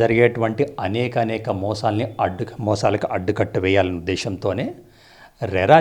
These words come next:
చట్టం రెండు వేల పదహారులో తీసుకొచ్చారు. అంతకుముందు చాలా సందర్భాల్లో ఈ ప్రీ లాంచ్ ఆఫర్స్ అని చెప్పేసి, లేదా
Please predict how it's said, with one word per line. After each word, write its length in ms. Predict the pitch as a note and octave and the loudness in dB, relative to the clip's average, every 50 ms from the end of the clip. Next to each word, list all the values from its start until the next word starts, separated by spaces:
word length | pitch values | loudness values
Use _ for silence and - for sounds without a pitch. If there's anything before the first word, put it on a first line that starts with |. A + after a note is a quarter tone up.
| D#3+ - | 6 4
చట్టం 280 | C3+ - - C#3+ D3 C#3+ A2+ G#2+ | 0 0 0 -2 0 0 0 0
రెండు 140 | G#2 G#2+ A#2+ A#2 | 0 2 2 2
వేల 140 | B2 A#2 A#2+ A#2 - A2+ | 4 6 4 4 4 2
పదహారులో 420 | G2 F#2+ G#2 G#2 G2 F#2+ G2+ B2+ B2 C3+ | -2 0 0 0 0 0 0 0 0 0
తీసుకొచ్చారు. 500 | G2 - - - G#2 - - B2 A#2 - - - - - _ _ _ _ _ _ _ _ _ _ _ - - _ _ - - | -2 -2 -4 -6 -8 -6 -6 -6 -8 -8 -10 -16 -20 -20 _ _ _ _ _ _ _ _ _ _ _ -20 -20 _ _ -8 -6
అంతకుముందు 600 | G#2 A#2+ A#2 C#3 B2 A#2+ A2 G#2 G2+ A2+ C#3+ E3 C#3 G2+ G2 E3 F3 D#3 A#2+ - - _ _ - - | -4 -2 0 0 -2 -2 -2 -4 -2 -2 0 0 0 0 -2 -4 -8 -12 -14 -16 -20 _ _ -2 2
చాలా 240 | A#2+ G2 G#2+ C3+ C#3+ - | 4 4 6 6 4 2
సందర్భాల్లో 560 | - C3+ B2 A#2 G#2+ G#2 G2 A2 A2 A2 A2+ A#2+ C3+ - - - | 0 0 0 0 2 2 4 4 4 4 4 2 0 -2 -2 -4
ఈ 20 | A2+ A2 G#2+ - - - | -4 -4 -6 -10 -10 -4
ప్రీ 120 | B2 B2 B2 B2 A#2+ | 0 0 2 4 4
లాంచ్ 200 | A#2+ A#2 A#2 - - - A#2+ G2+ | 4 2 2 -2 -4 0 2 2
ఆఫర్స్ 300 | F2+ - A#2+ G#2+ - - A2+ | 2 2 2 0 0 -2 -4
అని 120 | F#2+ F2+ F2+ | -4 -4 -4
చెప్పేసి, 440 | E2+ - - G2 F2+ D#2+ - - F#2+ F2 - _ _ - A2 G#2 - - - - - - - - - | -6 -6 -6 -8 -8 -8 -10 -12 -14 -14 -16 _ _ -20 -20 -18 -18 -20 -20 -20 -20 -18 -4 2 4
లేదా 200 | B2+ C3+ C3 C#3 | 6 8 10 8